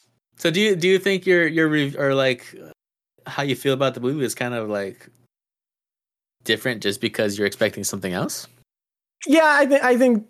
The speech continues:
Speaker 2: definitely, like, my perceptions of what the movie was gonna be versus, like, what it ended up being was a little
Speaker 1: Yeah.
Speaker 2: warped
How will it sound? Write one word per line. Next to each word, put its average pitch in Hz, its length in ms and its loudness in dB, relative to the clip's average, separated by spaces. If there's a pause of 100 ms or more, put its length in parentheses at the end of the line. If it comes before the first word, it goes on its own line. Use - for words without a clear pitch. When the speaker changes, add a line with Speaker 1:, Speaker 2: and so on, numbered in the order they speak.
(180)
Speaker 2:
definitely, 220 420 4
like, 190 180 4
my 202 100 4
perceptions 220 560 2
of 185 100 4
what 196 140 4
the 196 60 2
movie 190 260 6
was 180 280 4
gonna 226 180 4
be 233 160 4
versus, 185 600 2
like, 170 280 4
what 185 180 4
it 180 100 6
ended 185 300 4
up 190 40 -2
being 226 300 6
was 180 140 4
a 175 40 4
little 196 340 6
Speaker 1:
Yeah. - 20 2
Speaker 2:
warped 277 420 6